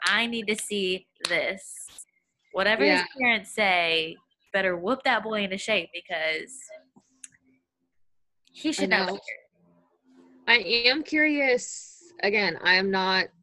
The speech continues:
Speaker 2: on, like, Team <laughs> Clayton by any means, and his reaction was not okay. But I do wonder if there was any chance for them, like, because I d-, I felt in watching it, based on Susie's reaction and everything that she'd said leading up to the date,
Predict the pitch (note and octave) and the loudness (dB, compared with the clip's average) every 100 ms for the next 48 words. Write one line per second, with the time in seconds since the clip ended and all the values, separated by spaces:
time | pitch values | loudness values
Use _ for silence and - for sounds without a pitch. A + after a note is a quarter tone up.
0 | _ - - _ _ _ - F3 F3 E3 | _ -20 -20 _ _ _ -4 -2 0 -4
1 | E3 - E3+ E3 - E3+ - - - F3 | -4 -6 -6 -8 -10 -12 -12 -14 -2 0
2 | D#3 D3 D3+ D#3 D3+ D3+ F#3 F#3 F3 D#3+ | 0 -4 -4 -4 -8 -8 -8 -8 0 0
3 | D#3+ F3+ E3 E3+ D#3+ E3+ D#3+ - G#3+ - | 0 -6 -8 -6 -6 -6 -8 2 2 4
4 | G#3 F#3+ G#3 A3 F#3 G3 F3+ F3 G3 - | -2 2 0 0 -2 -2 -2 -2 -4 -16
5 | - - - - _ _ _ - G#3 G3+ | -20 -20 -20 -20 _ _ _ 2 4 4
6 | A3+ G3+ G#3 F#3+ F#3 F#3+ F#3+ F#3+ D#3+ D#3 | 2 2 0 -2 -2 0 0 -4 -6 -8
7 | - - - _ - F3 D#3 C3+ D#3 D#3 | -12 -18 -20 _ -2 0 0 -2 -4 -10
8 | - F#3+ E3+ D#3+ - _ _ _ _ G3+ | -2 4 4 2 -8 _ _ _ _ -4
9 | C4 A3 G3+ - G#3+ F#3+ - _ _ _ | 0 2 2 4 4 2 -14 _ _ _
10 | - F3+ G3 G#3+ A#3 A#3+ G#3+ G3 - F#3 | -4 2 8 8 8 6 4 4 2 -4
11 | E3 F3 F#3 - E3+ D3+ D#3 E3+ E3+ F3 | -2 2 2 2 -4 -2 -2 0 0 -2
12 | E3 E3 F#3 F3+ E3+ E3+ E3 E3 E3 - | -8 -6 -6 -4 -8 0 2 4 2 -2
13 | F3 E3 D#3+ D#3 F#3+ G3+ F#3+ - F#3 F3 | -6 -4 0 2 4 4 0 -2 -2 0
14 | E3+ F3+ E3+ E3 F#3+ - F3 E3+ D#3+ D#3 | -2 -2 -6 -2 -4 -4 -10 -2 0 0